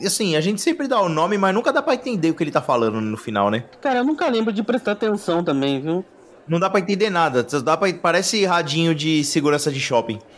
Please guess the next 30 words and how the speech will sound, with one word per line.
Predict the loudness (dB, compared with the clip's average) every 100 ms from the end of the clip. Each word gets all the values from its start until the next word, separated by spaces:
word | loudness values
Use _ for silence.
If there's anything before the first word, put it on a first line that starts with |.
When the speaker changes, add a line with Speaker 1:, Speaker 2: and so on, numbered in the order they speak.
| -20 -16 -6
Speaker 1:
Não |
dá | -2
pra | 0 -2
entender | -2 -2 -2
porcaria | 0 -2 0 0 2
nenhuma. | 0 0 -2 -6 _ _ -4
Speaker 2:
Ah, | -2
mas | -2 -2
era | 0 0 0
a | -2
estática | -4 -4 -4 -4 -4
que | -4
tinha | -4 -2
na | 0 0
época | 0 -2
do | 0 0
E |
T, | 0 0
né? | 0 -6 _ _ -20
Speaker 1:
<laughs> | -2 0 0 -2 -2
Pode | -2 -2
crer, | 0 0
eles | 2
não | 2
mudaram | 2 2 2 0
nem | 2
o | 0
falante. | 2 2 2 0 -6 -12 -20 -10 -2
Speaker 2:
É | 0
isso. | 0 -2 -10